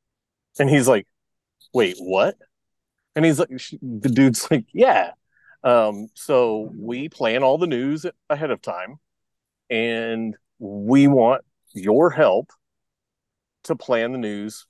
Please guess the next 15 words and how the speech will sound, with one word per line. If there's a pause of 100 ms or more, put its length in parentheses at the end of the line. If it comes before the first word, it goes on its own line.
(140)
five
years
from
now. (2500)
And (100)
that's
the
whole,
like,
that's
the
whole
concept (600)
of
this